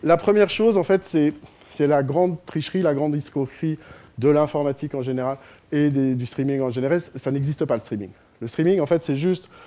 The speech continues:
ça se remplit dans un coin, le cache du C P U, puis ça va aller dans un autre. Donc on remplit sans arrêt des bouteilles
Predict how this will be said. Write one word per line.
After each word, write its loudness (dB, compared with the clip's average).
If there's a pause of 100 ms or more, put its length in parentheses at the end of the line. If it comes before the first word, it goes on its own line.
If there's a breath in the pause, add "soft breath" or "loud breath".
(160 loud breath)
ça 0
se -6
remplit 0
dans 0
un 2
coin, -2 (160)
le -6
cache -2
du -4
C -4
P -2
U, 4
puis -16
ça -2
va 2
aller 2
dans -2
un -2
autre. -2 (300 loud breath)
Donc -6
on 2
remplit 0
sans -2
arrêt 2
des 2
bouteilles 0